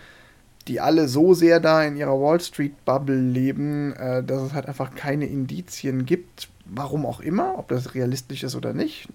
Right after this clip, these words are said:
lassen wir mal außen vor. Und dann über die Tatsache, dass er jetzt jemanden umgebracht hat und auch das ihm nicht seine Sichtbarkeit bringt,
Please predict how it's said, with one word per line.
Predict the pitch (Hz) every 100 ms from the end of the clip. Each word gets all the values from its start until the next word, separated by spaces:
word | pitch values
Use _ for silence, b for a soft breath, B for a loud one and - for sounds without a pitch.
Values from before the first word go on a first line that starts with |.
| -
lassen | 127 127
wir | 127
mal | 120
außen | 113 120 120 120
vor. | - 170 185 277 B B B B B B B B _ _ _ _ -
Und | 165 165 -
dann | 156 185 220 180 151
über | 196 220 233 208 180
die | 175
Tatsache, | 170 175 185 185 151 135 127
dass | 131 131
er | - 180
jetzt | 180 175
jemanden | 185 180 170 92 -
umgebracht | 294 494 427 208 - 131 127 - - 127
hat | 123 - -
und | 151 -
auch | 156 - -
das | 170 233 - - -
ihm | 185 202 190 175
nicht | 208 214 - -
seine | 165 160 170 156
Sichtbarkeit | 147 202 208 - _ 160 151 - 139 135 -
bringt, | - 165 208 120 113